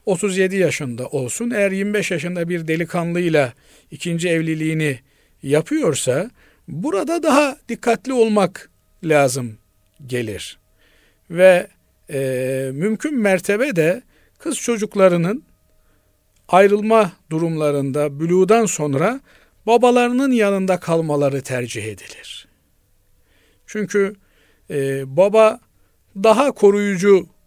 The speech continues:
pozisyondadır. Ama bazen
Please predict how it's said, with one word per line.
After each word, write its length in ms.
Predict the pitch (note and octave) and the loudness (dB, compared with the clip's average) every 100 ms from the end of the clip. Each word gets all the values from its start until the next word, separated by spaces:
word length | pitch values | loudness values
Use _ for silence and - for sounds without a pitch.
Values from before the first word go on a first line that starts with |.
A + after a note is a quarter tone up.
| _ _ - | _ _ -2
pozisyondadır. 1120 | E3+ C3+ B2+ - B2+ A#2 G#2 G#2 F#2+ - - _ _ _ _ _ - | -2 -2 -4 -6 -6 -6 -10 -10 -12 -14 -16 _ _ _ _ _ -6
Ama 340 | E3+ C#3+ C3 _ _ _ _ _ - | -4 -2 -4 _ _ _ _ _ -8
bazen 540 | B3 E3 C3+ F3 G#3 | -4 -2 -2 -4 -6